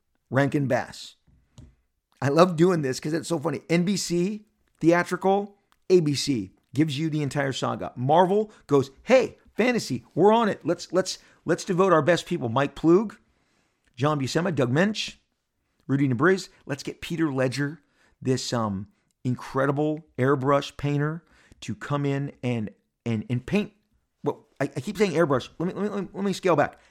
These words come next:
He painted it. Warriors of the Shadow Realm is hand painted. They shot from the paintings, put the line art over it, and it is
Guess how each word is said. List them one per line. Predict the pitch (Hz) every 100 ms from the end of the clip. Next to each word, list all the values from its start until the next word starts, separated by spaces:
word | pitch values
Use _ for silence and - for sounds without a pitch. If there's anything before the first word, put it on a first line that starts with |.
| _
He | - 233
painted | - 240 247 120
it. | - _ _ _ _ -
Warriors | 156 226 247
of | 226
the |
Shadow | 180 160 151
Realm | 135 131 127 -
is | 123 113 - _ _ _
hand | 135 135 127 - -
painted. | 123 107 107 - _ _
They | 131 120 117 _
shot | - - 135 - -
from | 135 127
the | 127
paintings, | 123 131 139 156 165 - _ _ _ _ _ _ _ _ _ _ _
put | - -
the | 117
line | 120 131
art | 131
over | 131 139 156
it, | 165 - _ _ -
and | 107
it | 104
is | 101 95